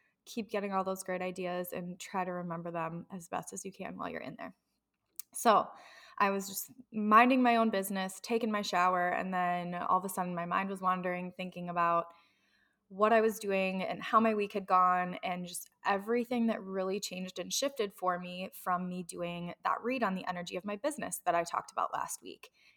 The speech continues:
And I just felt like I just wanna do all of these reads for other people. I wanna read the energy of other people's businesses and help them shift things and make things easier for them.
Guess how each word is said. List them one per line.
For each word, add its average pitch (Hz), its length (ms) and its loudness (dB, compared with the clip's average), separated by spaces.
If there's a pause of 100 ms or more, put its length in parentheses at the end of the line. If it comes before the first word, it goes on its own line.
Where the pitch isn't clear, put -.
(100)
And 196 440 2
I 185 120 8
just 190 240 -6
felt 190 220 4
like 175 400 2 (720)
I 175 180 4
just 214 300 -6
wanna 254 180 4
do 190 160 -2
all 175 160 6
of 175 80 -2
these 170 220 -6
reads 175 460 -6 (140)
for 175 600 -2 (340)
other 196 180 2
people. - 520 -8
I 196 120 6
wanna 208 200 0
read 196 140 -2
the - 100 0
energy 180 260 -4
of 170 140 -6
other 185 160 -2
people's 175 300 -8
businesses 170 640 -4 (420)
and 180 100 -4
help 175 240 0
them 190 160 0
shift 180 280 -4
things 175 400 -6
and 185 100 -6
make 170 140 -8
things 175 200 -10
easier 180 260 -6
for 185 120 -12
them. 190 360 2